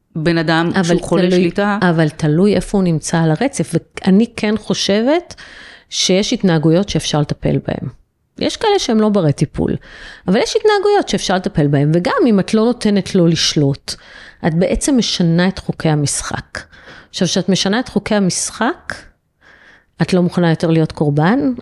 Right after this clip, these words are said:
Speaker 2: את שמה גבול, את לומדת בטיפול להציב גבולות.
Speaker 1: מהמם.
Speaker 2: אחד הדברים שהכי מאזנים מערכת יחסים זה שאת אומרת לא, שאת יודעת להציב גבול.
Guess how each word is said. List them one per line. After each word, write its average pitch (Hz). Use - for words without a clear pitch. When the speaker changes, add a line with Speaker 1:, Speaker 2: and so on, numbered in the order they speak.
Speaker 2:
את -
שמה 170
גבול, 160
את -
לומדת 190
בטיפול 185
להציב 185
גבולות. 156
Speaker 1:
מהמם. 170
Speaker 2:
אחד 196
הדברים 185
שהכי 190
מאזנים 180
מערכת 175
יחסים 349
זה 170
שאת -
אומרת 190
לא, 254
שאת -
יודעת 180
להציב 190
גבול. 208